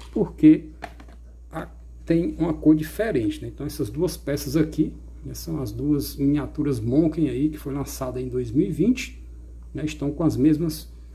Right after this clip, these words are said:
colorações, ah, estão com a mesma configuração, mas com colorações diferentes. Até porque, ó, três de cinco, essa peça vinho e essa peça branca, peça três de cinco, né? Essas peças aqui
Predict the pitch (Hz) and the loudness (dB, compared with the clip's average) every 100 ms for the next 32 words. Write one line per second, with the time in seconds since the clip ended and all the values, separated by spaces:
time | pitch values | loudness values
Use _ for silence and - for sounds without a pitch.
0 | - - - - - 151 151 180 175 - | -18 -18 -18 -16 0 2 4 2 -2 -4
1 | - 147 147 143 - 151 156 165 156 135 | -6 -4 -4 -4 6 6 6 2 4 6
2 | 135 196 196 151 156 156 170 175 226 - | 8 8 8 6 6 0 0 0 0 -2
3 | - 208 233 185 208 190 202 202 165 190 | -6 -6 -4 -6 -8 -2 0 2 0 -2
4 | 190 185 269 208 123 - 165 156 156 196 | -2 -2 0 0 0 -2 -4 -4 0 0
5 | 139 - 143 151 160 - - 220 269 - | 0 2 6 6 4 -4 -2 2 2 0
6 | 156 117 147 - 135 - 135 - 113 139 | -10 -8 -10 -6 -6 -2 -6 -6 -2 0
7 | 220 262 262 185 196 185 185 170 202 143 | 4 2 2 -4 -4 -4 -4 -6 -2 -2
8 | 139 175 180 - 160 160 156 - 139 156 | 2 0 -2 -6 -6 -4 -8 -4 4 4
9 | 151 180 - - 147 107 - 113 156 - | 4 -2 -8 0 2 2 -4 -8 -10 -12
10 | - - - - - - - - - - | -18 -18 -18 -18 -18 -18 -18 -16 -12 -8
11 | - - 131 143 139 - 143 156 | -6 -4 -2 2 2 4 4 2